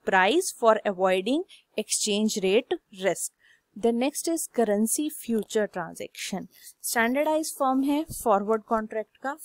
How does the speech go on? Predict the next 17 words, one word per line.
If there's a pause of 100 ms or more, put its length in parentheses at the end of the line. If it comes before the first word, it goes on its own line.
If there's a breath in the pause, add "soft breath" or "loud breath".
फ्यूचर
कॉन्ट्रैक्ट। (220)
ये
एक (100)
तरीके
का
फॉरवर्ड
कॉन्ट्रैक्ट
है, (1000 loud breath)
कॉन्ट्रैक्ट
ही
है
लेकिन (480)
ज़्यादा
लिक्विड
होता
है,